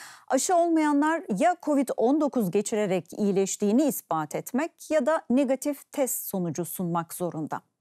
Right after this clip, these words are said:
Türkiye'de de sağlık meslek örgütlerinin aynı yönde önerisi var.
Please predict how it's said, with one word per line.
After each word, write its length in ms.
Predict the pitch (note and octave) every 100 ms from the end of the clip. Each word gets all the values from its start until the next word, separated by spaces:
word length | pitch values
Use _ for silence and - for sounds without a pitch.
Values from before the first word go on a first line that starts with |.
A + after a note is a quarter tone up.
| - - - - -
Türkiye'de 500 | G4 F#4+ F4+ D4+ D#4
de 120 | F#4
sağlık 420 | - D#4+ D4+ D4
meslek 380 | B3+ C4+ E4 E4
örgütlerinin 840 | D#4 C4+ C4 A3 A3+ G#3 G#3+ C4 -
aynı 260 | E4+ F#4
yönde 300 | B3+ A3 G#3+
önerisi 480 | A#3+ F3+ E3+ D3+ -
var. 300 | - - -